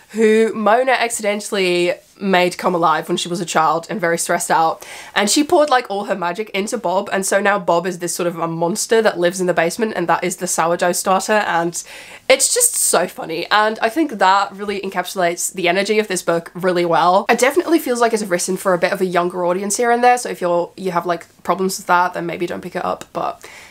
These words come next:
it's not like they're talking down to you, and I've just really, really, really, really enjoyed this so far. I'm almost at the end of it, and it's just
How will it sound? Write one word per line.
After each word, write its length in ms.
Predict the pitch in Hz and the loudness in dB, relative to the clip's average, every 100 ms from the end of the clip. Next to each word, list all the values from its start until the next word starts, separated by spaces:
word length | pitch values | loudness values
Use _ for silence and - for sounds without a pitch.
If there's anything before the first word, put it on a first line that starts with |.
| - | -2
it's 160 | 220 220 | 0 4
not 220 | 202 175 | 2 2
like 320 | 165 165 - | 0 -2 -2
they're 140 | 170 | -4
talking 320 | 165 170 165 165 | -4 -4 -4 -6
down 200 | 160 - | -6 -8
to 100 | - | -8
you, 140 | 185 | -6
and 120 | - 175 | -2 0
I've 260 | 170 170 | 0 -2
just 280 | 185 - - | -6 -10 -10
really, 520 | 175 185 190 190 190 170 | -4 2 6 6 4 -4
really, 260 | 160 156 | -4 -4
really, 360 | 165 156 143 - | -4 -4 -4 -4
really 300 | 185 180 170 | 2 2 2
enjoyed 280 | 170 170 165 | -2 -4 -4
this 140 | 165 | -4
so 180 | - 165 | -2 -4
far. 320 | 165 170 170 170 | 2 4 4 2
I'm 180 | 175 180 | -4 -2
almost 280 | 202 220 220 | -2 -2 -6
at 80 | |
the 100 | 190 | -4
end 120 | 175 180 | -4 -4
of 80 | |
it, 160 | 160 156 | -6 -4
and 100 | 175 | -4
it's 160 | 165 - | -6 -8
just 340 | - - - | -8 -8 -10